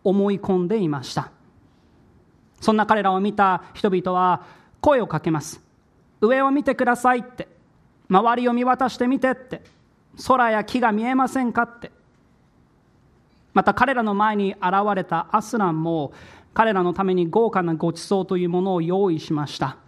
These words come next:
目の前には牛タンやケーキやアイスクリームが、本当に素晴らしいものが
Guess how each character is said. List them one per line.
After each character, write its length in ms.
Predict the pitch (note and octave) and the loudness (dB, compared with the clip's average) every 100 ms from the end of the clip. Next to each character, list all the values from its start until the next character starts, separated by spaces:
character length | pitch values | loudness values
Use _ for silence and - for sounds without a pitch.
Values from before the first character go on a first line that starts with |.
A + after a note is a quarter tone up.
| _ _ _ | _ _ _
目 100 | F3+ | 0
の 140 | F3 F#3 | 2 2
前 240 | F#3+ E3+ | 0 0
に 100 | F3+ | 0
は 320 | F3 E3 D3 - - F3+ | 0 -2 -4 -10 -4 -2
牛 320 | D#3+ F3 F3 | 2 0 0
タ 160 | F3 | 0
ン 140 | E3+ E3+ | 0 0
や 220 | E3 E3 - _ - | -2 -4 -12 _ -16
ケ 240 | - G#3+ G3 | -2 0 0
ー 40 | |
キ 160 | - D#3+ | -2 -2
や 320 | D#3+ D3+ - - - _ | -2 -4 -8 -20 -20 _
ア 160 | F3+ G3 | -4 -2
イ 60 | |
ス 140 | F#3+ - | -6 -4
ク 140 | G3+ | 0
リ 140 | F#3 | 2
ー 20 | D#3+ | 0
ム 140 | D3 | -2
が、 180 | C#3 B2+ _ _ _ - | -6 -8 _ _ _ -2
本 260 | A3+ B3+ | 0 2
当 200 | - B3+ | 0 0
に 100 | B3 | 0
素 140 | - A#3+ | -4 -2
晴 160 | B3+ | 0
ら 80 | B3+ | 0
し 200 | - D4 | -2 -2
い 60 | B3+ | 0
も 120 | G#3 | 0
の 100 | G3+ | 0
が 480 | G3 F#3 D#3+ C#3+ | 2 2 0 -4